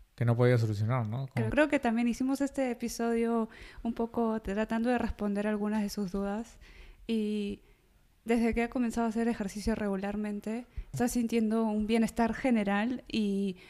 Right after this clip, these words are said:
Speaker 2: está notando una, eh, regularización en sus ciclos menstruales,
Speaker 1: Ajá.
Speaker 2: después de años.
Speaker 1: Entonces, al final sí, suena, suena, a veces suena cliché y, este, y ahí, bueno, ya no es nada muy interesante o fancy o,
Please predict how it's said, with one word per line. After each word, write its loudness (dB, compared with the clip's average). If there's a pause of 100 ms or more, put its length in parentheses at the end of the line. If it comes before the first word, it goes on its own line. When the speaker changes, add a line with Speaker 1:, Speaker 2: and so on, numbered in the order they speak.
(100)
Speaker 2:
está 0
notando 0
una, -2
eh, -4
regularización 0
en 2
sus -6
ciclos -6
menstruales, -4
Speaker 1:
Ajá. -2 (360)
Speaker 2:
después 0
de 0
años. 0 (460)
Speaker 1:
Entonces, 8
al 4
final 6
sí, 6
suena, 2
suena, 2
a 4
veces 4
suena 2
cliché 4
y, 0
este, -4
y -2
ahí, -2
bueno, -4
ya 0
no 0
es 2
nada 4
muy 2
interesante 0
o 0
fancy 0
o, 2